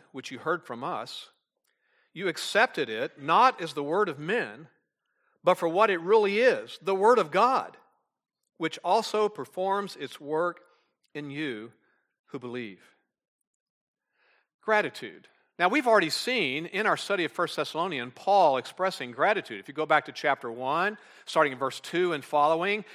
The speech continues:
he was expressing his gratitude over,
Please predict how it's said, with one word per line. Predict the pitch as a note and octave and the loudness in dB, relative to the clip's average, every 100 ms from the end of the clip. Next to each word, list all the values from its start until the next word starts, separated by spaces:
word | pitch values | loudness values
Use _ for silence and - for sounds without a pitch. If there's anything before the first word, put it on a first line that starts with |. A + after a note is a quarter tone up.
| - | -8
he | D#3+ | -8
was | C#3+ | -6
expressing | C3+ - F#3 G3 - D3 | -10 -4 2 2 2 -4
his | D3 | -4
gratitude | A#2+ B2 D3 F#3+ B3 G3 - C3 C3 D3 | -4 0 4 4 4 0 -4 -6 -4 -4
over, | D#3 G3+ C4 D3 B2 C#3 | 0 2 2 -2 -2 -2